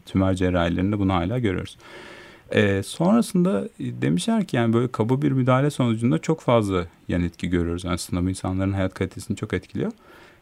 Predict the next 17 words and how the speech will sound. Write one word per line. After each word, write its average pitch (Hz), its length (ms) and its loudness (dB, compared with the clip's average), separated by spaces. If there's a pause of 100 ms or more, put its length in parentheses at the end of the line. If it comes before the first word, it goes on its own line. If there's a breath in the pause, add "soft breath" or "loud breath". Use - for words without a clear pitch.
Ee, 107 420 2
sonra 185 400 2
bir 190 140 2
azalmaya 147 520 6
başlamış 104 680 0 (240)
bu 104 80 -4
yan 92 200 2
etkiler 92 460 -4
dolayısıyla 117 760 -2
ve 180 260 4 (500)
psikiyatrik 131 640 -2
ilaçların 131 640 0
da 101 80 2
artışıyla 131 640 0
bayağı 151 300 4
rafa 139 260 0
kalkmış. - 520 -8